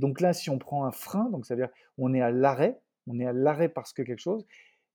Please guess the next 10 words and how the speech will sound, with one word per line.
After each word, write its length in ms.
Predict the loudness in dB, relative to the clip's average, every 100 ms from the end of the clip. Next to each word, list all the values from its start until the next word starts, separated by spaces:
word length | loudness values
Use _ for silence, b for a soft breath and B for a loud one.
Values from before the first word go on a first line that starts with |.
| _ 0
toujours 240 | 4 4
une 60 | 2
solution. 380 | 0 -2 -8 -12
Je 100 | -2
te 80 | 2
donne 200 | 2 2
une 80 | -2
s-, 180 | -8 -6
une, 200 | -4 -2
heu, 480 | 0 0 0 -2